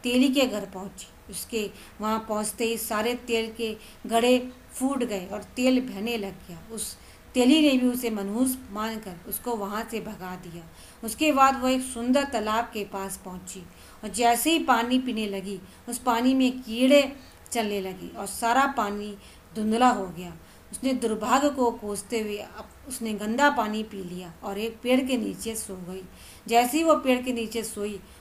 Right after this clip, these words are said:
उस पेड़ की सारी पत्तियां झड़ गईं। अब तो वो जिस पेड़ के पास जाती,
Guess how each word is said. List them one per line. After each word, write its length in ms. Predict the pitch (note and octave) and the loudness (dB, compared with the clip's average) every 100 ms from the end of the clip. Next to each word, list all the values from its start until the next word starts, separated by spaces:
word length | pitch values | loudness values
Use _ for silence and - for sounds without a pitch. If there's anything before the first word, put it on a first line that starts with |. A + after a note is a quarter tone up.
| - | -12
उस 120 | G#3+ | -10
पेड़ 260 | - B3 B3 | -4 0 0
की 140 | B3+ | 0
सारी 420 | B3+ - B3 C4 D4+ | 0 4 6 6 4
पत्तियां 560 | - A#3 - A3 G#3+ | 0 -6 -8 -8 -8
झड़ 260 | F#3 G#3 F3+ | -8 -12 -12
गईं। 200 | F3+ F3 - - - - - | -12 -14 -18 -20 -20 -20 -2
अब 200 | D4 D4+ | -2 2
तो 140 | E4+ D#4+ | 4 4
वो 140 | D#4 | 4
जिस 300 | B3+ E4+ F4+ | 4 2 0
पेड़ 240 | - C4 | 0 0
के 200 | B3+ B3+ | 0 -2
पास 340 | A3 G3+ G3+ F3+ | -4 -4 -6 -6
जाती, 460 | G3 F#3+ C4 C4 | -8 -6 -6 -6